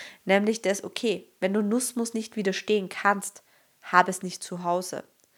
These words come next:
Tausche es aus. Und vielleicht hast du letztens auch meine Instagram-Story gesehen, wo ich das geteilt habe von einer Athletin, die mir genau dieses Thema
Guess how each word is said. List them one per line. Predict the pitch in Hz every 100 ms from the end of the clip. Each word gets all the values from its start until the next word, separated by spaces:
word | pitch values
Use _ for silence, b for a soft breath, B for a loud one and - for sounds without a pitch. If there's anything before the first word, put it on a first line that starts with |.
| b b b b _ _ _ -
Tausche | 202 185 190
es | 196 -
aus. | 165 175 - - _ _ b b b b
Und | 175
vielleicht | 196 208 -
hast | 226
du | 196
letztens | 202 202 208 202
auch | 180 190
meine | 190 185 185 -
Instagram-Story | 214 - 202 - 180 - 175 175
gesehen, | 180 175 214 240 262
wo | 185
ich | 175
das | 175 - -
geteilt | 160 - 180 185
habe | 196
von | 202 196
einer | 180 185
Athletin, | 185 190 185 185
die | 185
mir | 180 175
genau | 185 170 175
dieses | 175 175 180 -
Thema | - 185 175 165